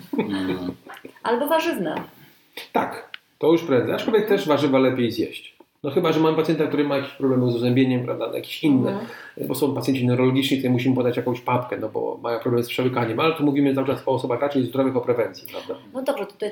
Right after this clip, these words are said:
Speaker 2: teraz dotknęliśmy trochę tematu już, y, co jemy, tak? Bo też, y, ważne jest, y, co temu organizmowi, jakiej jakości pożywienia dostarczymy, tak? Czyli
Speaker 3: A, nie mówiliśmy jeszcze o wieczornym jedzeniu i o,
Speaker 2: O,
Speaker 3: o
Speaker 2: właśnie,
Speaker 3: godzinach.
Speaker 2: bo pominęliśmy.
Speaker 3: <clears throat>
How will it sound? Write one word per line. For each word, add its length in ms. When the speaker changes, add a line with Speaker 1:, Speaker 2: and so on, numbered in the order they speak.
Speaker 2:
teraz 180
dotknęliśmy 440
trochę 200
tematu 400
już, 300
y, 60
co 160
jemy, 460
tak? 320
Bo 120
też, 300
y, 460
ważne 380
jest, 340
y, 500
co 160
temu 280
organizmowi, 800
jakiej 300
jakości 420
pożywienia 440
dostarczymy, 840
tak? 220
Czyli 180
Speaker 3:
A, 140
nie 140
mówiliśmy 380
jeszcze 280
o 480
wieczornym 440
jedzeniu 440
i 140
o, 100
Speaker 2:
O, 80
Speaker 3:
o 100
Speaker 2:
właśnie, 200
Speaker 3:
godzinach. 240
Speaker 2:
bo 80
pominęliśmy. 640
Speaker 3:
<clears throat> 100